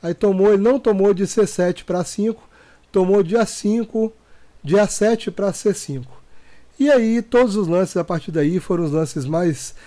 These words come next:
m-, melhores de ambas as partes, como eu falei, né? Tá aqui ameaçando a entrega dessa par-, dessa peça aqui.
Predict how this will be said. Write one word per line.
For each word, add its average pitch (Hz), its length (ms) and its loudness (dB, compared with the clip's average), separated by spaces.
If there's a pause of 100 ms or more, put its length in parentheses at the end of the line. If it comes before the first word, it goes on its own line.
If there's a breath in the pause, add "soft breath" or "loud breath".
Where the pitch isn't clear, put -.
(200 loud breath)
m-, 151 240 -4
melhores 175 640 4
de 156 140 0
ambas 165 220 0
as 151 120 -2
partes, 180 300 -4
como 175 160 -6
eu 175 60 -2
falei, 185 420 2
né? 196 220 0 (580 soft breath)
Tá 185 120 2
aqui 196 200 0
ameaçando 214 580 2
a 175 40 0
entrega 165 340 -2
dessa 190 240 -2
par-, 208 280 -2
dessa 175 400 -4
peça 180 360 -2
aqui. 220 340 -2